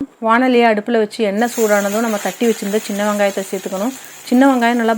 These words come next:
ப்ரௌன் கலர் ஆனதும் அதோட இஞ்சியும் பூண்டும் சேர்த்து நல்லா வதக்கி விட்டுறணும். இதில் நம்ம கட் பண்ணி எடுத்து வச்சிருந்த வாழைக்காயை சேர்த்துட்டு அதோட கொஞ்சமா மஞ்சத்தூள், வாழைக்காய்க்கு தேவையான அளவு உப்பு, அதையும் சேர்த்து நல்லா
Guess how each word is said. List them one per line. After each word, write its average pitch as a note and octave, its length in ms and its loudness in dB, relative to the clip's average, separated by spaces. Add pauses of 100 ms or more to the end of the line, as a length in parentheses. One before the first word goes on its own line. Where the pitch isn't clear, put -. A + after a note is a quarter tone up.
ப்ரௌன் G#3 280 0
கலர் G3+ 200 4
ஆனதும் G3+ 400 -4
அதோட G3 320 2 (480)
இஞ்சியும் B3+ 460 4
பூண்டும் G#3+ 300 -2
சேர்த்து G#3 280 -2
நல்லா G#3 220 0
வதக்கி F#3+ 260 -2
விட்டுறணும். F#3+ 400 -4 (1120)
இதில் A#3+ 260 4
நம்ம A#3+ 160 2 (120)
கட் G3 200 -2
பண்ணி C4 200 4
எடுத்து G#3+ 180 -2
வச்சிருந்த G#3 340 -4 (100)
வாழைக்காயை G#3+ 600 2
சேர்த்துட்டு G#3 400 -4 (600)
அதோட G3+ 260 2 (340)
கொஞ்சமா A3 420 0 (120)
மஞ்சத்தூள், G#3 500 0 (640)
வாழைக்காய்க்கு A3 580 0
தேவையான G3 460 -2
அளவு G#3+ 220 0
உப்பு, - 240 2 (480)
அதையும் A3 280 0
சேர்த்து G#3 320 -2
நல்லா G3+ 200 -2